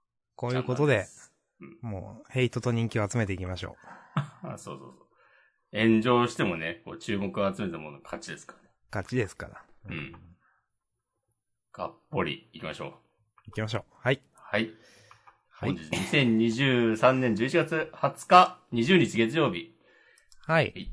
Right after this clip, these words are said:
Speaker 1: えー、
Speaker 2: 週刊少年ジャンプ二千二十三年五十一号。いつものやつお願いします。
Speaker 1: はい、ありがとうございます。えーと、ジャンダンでは週刊少年ジャンプ最新号から我々が六作品を選んで、それぞれについて自由に感想を話します。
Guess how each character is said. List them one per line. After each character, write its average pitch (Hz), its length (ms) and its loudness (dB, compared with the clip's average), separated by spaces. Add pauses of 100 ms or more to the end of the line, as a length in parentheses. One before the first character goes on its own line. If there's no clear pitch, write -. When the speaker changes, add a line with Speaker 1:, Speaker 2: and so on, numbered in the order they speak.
Speaker 1:
え 117 320 -2
ー、 101 80 -4
Speaker 2:
週 98 40 -6
刊 92 200 -4
少 87 160 -6
年 85 120 -8
ジ 85 60 -8
ャ 82 60 -8
ン 78 60 -14
プ 85 100 -14
二 78 80 -14
千 104 160 -4
二 98 80 -4
十 90 180 -6
三 82 340 -8
年 76 220 -10
五 - 140 -14
十 107 160 0
一 117 180 -2
号。 131 400 0
い - 80 -10
つ 208 80 4
も 196 60 6
の 175 80 8
や 165 60 6
つ 165 60 -2
お 151 40 2
願 147 140 4
い - 20 4
し 143 80 2
ま 143 100 6
す。 - 340 -10
Speaker 1:
は 165 80 6
い、 196 120 2
あ 143 40 2
り 147 60 6
が 139 80 4
と 127 100 -6
う 110 40 -4
ご - 20 -14
ざ 113 80 -6
い 104 40 -8
ま 95 120 -8
す。 - 180 -14
え 117 140 -2
ー 107 40 -2
と、 113 120 -4
ジ 117 80 -2
ャ 147 80 4
ン 151 60 2
ダ 156 100 2
ン 156 80 0
で 180 60 2
は 165 120 4
週 160 160 -2
刊 156 160 2
少 151 140 0
年 143 160 2
ジ 135 80 0
ャ 131 60 2
ン 117 40 -2
プ - 80 -10
最 131 200 -2
新 127 300 -2
号 95 180 -2
か - 180 0
ら 127 80 4
我 107 180 2
々 107 220 0
が 98 100 -2
六 101 220 -4
作 - 180 -2
品 - 160 -2
を 120 60 2
選 151 140 2
ん - 20 2
で、 117 140 0
そ - 100 -6
れ 110 80 2
ぞ 104 80 0
れ 95 60 0
に 87 40 -4
つ - 80 -18
い 90 40 -12
て 92 80 -6
自 92 140 -4
由 104 60 0
に 95 120 -2
感 95 180 -4
想 95 80 -6
を 90 40 -8
話 95 240 -4
し - 100 -4
ま 143 100 4
す。 - 180 -4